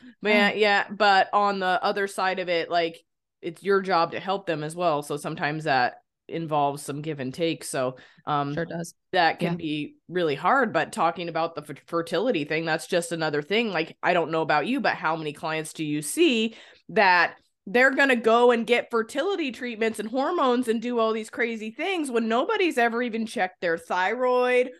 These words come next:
Speaker 2: or the prop-, like, they're not looking at the big picture, right? Like, all, I mean, e-, maybe they'll check T four, but then T three is, like, totally nothing. And then they're like,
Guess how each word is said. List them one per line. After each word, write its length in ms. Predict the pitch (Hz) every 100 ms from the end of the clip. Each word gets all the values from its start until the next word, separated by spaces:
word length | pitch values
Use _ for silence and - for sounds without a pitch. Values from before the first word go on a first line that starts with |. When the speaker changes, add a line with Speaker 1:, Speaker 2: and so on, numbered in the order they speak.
| 226
Speaker 2:
or 500 | 196 202 190 180 180 180
the 120 | -
prop-, 340 | - 208 214 -
like, 260 | 220 208 233
they're 140 | 254
not 260 | 269 269 247
looking 240 | 254 254
at 140 | 240
the 60 | 220
big 240 | 208 208 214
picture, 440 | 285 - - 208
right? 240 | 180 190
Like, 260 | 254 202 202 - _
all, 260 | 240 277 262
I 80 | 247
mean, 240 | 247 240 254 _ _ _ _
e-, 160 | 302 370
maybe 400 | 269 294 349 359
they'll 220 | 285 269
check 320 | 254 302 254 -
T 180 | 240
four, 560 | 254 247 285 247 233 233 _ 190
but 140 | 220
then 120 | 240
T 200 | 240 262
three 240 | 247 247 269
is, 80 | 240
like, 240 | 214 214
totally 580 | - 214 220 208 202 160
nothing. 640 | 185 196 202 - 185 185 208
And 180 | 220 220
then 120 | 226
they're 160 | 220
like, 240 | 214 202